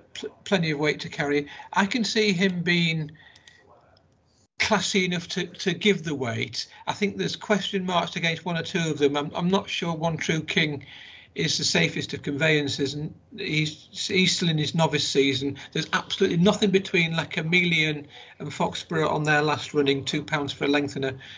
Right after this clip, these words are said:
and a half brings them almost together. Um, but Phlegmatic's got to give,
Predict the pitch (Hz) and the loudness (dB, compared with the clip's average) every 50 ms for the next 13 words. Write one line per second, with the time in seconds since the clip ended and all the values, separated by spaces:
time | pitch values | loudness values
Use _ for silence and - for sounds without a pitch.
0 | - - - - - 147 143 120 160 147 143 - - - 165 156 147 131 147 143 | -18 -20 -8 -4 -2 0 2 2 4 4 2 2 0 -2 -2 0 0 2 2 2
1 | 135 143 143 139 139 135 131 131 - - 139 127 139 135 131 139 135 127 - - | 4 6 6 6 6 4 2 2 0 0 2 4 4 6 6 4 2 0 -2 -10
2 | - - - - - - - - - _ _ - 131 135 139 139 139 135 139 139 | -18 -20 -20 -20 -20 -20 -20 -20 -20 _ _ -4 -2 -2 0 0 -2 -4 -6 -8
3 | - - - - - - - - - 208 - - 240 220 - 208 202 190 - - | -10 -14 -16 -16 -16 -16 -6 -4 -2 -2 2 2 2 4 4 4 4 4 4 2
4 | 190 - - 220 214 - 190 170 180 170 - - | 0 0 0 -2 -2 0 0 0 0 -2 -2 -8